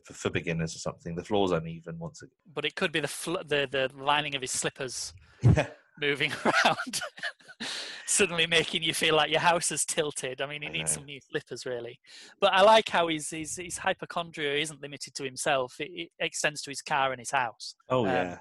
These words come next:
Speaker 1: That's his
Speaker 2: and it
Speaker 1: personality inside out, isn't it? It's not
Speaker 2: But I
Speaker 1: just
Speaker 2: kind of understand, you know, he's had his house demolished. He's then had a, a tree through the front of it, so that'll have had to be rebuilt. He then had a
Speaker 1: Yeah.
Speaker 2: lamppost through it.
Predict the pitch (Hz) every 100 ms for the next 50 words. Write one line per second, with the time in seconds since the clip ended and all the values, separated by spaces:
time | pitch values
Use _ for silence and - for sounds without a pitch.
0 | - 104 - 135 135 82 98 90 80 -
1 | 85 80 76 82 90 82 92 82 73 -
2 | - 92 165 160 233 233 190 160 139 -
3 | 170 156 143 135 135 135 135 - 156 135
4 | 143 131 - 127 120 120 - - - 123
5 | 147 143 143 127 120 139 - - 185 185
6 | 139 - 123 120 143 123 123 120 - -
7 | 139 139 120 120 - 127 120 120 120 113
8 | 127 135 139 127 123 147 170 - 131 113
9 | - 123 117 117